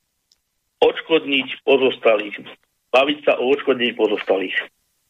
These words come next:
Čiže jeden deň zomrú, zomre štyridsaťdva ľudí a v ten deň, namiesto toho, aby išli vyšetrovať haváriu, tak oni idú, oni idú odškodňovať pozostalých.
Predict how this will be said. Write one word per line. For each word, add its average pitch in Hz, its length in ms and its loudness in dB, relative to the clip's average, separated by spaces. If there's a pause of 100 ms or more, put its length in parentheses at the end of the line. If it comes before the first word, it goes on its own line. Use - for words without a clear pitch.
(720)
Čiže 131 420 2 (480)
jeden 160 400 0
deň 139 220 0 (340)
zomrú, 147 480 0 (460)
zomre 139 340 4
štyridsaťdva 143 440 2
ľudí 135 440 0 (520)
a 110 120 2
v - 160 -10
ten 175 220 2
deň, 156 140 4 (360)
namiesto 156 320 2
toho, 147 160 4
aby 143 160 -2
išli 127 160 -6
vyšetrovať 131 400 2
haváriu, 127 560 0 (400)
tak 113 160 0
oni 123 400 0
idú, 117 240 0 (1120)
oni 123 240 4
idú 117 400 -2
odškodňovať 117 560 2
pozostalých. 104 600 2